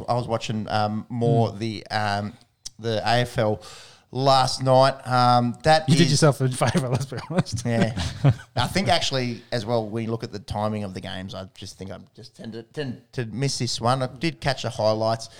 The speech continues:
Speaker 1: um, today. Yeah, look, Penrith are very, very good. The, the Raiders, um, yeah,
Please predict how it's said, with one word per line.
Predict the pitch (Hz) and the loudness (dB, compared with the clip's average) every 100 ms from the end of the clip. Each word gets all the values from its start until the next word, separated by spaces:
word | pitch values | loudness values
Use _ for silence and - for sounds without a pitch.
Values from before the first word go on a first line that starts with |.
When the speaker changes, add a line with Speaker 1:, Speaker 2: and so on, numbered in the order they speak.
| - - _ - | -20 -20 _ -6
Speaker 1:
um, | 117 120 113 110 | 2 4 2 0
today. | - 120 120 120 117 - _ _ | 0 4 4 4 0 -6 _ _
Yeah, | - 123 113 | -6 -4 -2
look, | 123 127 - _ _ - | -2 -2 -6 _ _ -2
Penrith | 139 135 131 | 2 2 0
are | |
very, | 110 120 120 | 0 0 2
very | 113 117 113 | 2 0 0
good. | 101 117 110 - | 0 0 -2 -4
The, | 117 117 113 113 - | 0 2 2 0 -4
the | 120 | -2
Raiders, | 117 120 123 120 120 101 | 4 4 4 2 -2 -2
um, | 98 110 110 107 104 | 2 4 4 2 0
yeah, | 117 107 | 0 0